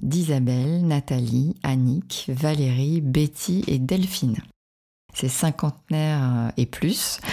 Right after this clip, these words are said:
rayonnantes et décomplexées qui ont une énergie de feu et continuent à avancer avec curiosité et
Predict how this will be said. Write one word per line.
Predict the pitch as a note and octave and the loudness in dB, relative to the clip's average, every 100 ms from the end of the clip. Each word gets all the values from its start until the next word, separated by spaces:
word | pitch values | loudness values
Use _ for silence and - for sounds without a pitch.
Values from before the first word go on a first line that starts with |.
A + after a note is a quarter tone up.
| - - | -8 -6
rayonnantes | B2+ D3+ D#3+ D#3+ D#3+ D#3+ E3 - | -4 0 0 0 0 0 -2 -2
et | B2+ | -2
décomplexées | C3 E3 E3 D#3+ D3 C#3+ - - E3 E3 | -2 -4 -2 -2 0 -2 -2 -2 0 0
qui | - - | -2 -2
ont | C#3+ D3 C3+ | 0 2 2
une | C3 | 2
énergie | D3 D3+ D3+ C#3+ D3 | 2 2 2 0 0
de | C3 | 0
feu | B2 - - E3 F3 - _ - | 0 -4 -2 0 0 -4 _ -2
et | C3+ | -2
continuent | - D3+ - D3+ D3 C#3 | 0 -2 -2 -2 0 2
à | B2 | 2
avancer | C3+ C#3 B2+ - E3+ | 2 0 0 -2 0
avec | C3+ - | -2 -2
curiosité | D#3 D#3+ D3+ F3 - D#3+ G#3 | 0 0 0 -2 -2 -2 0
et | - | -2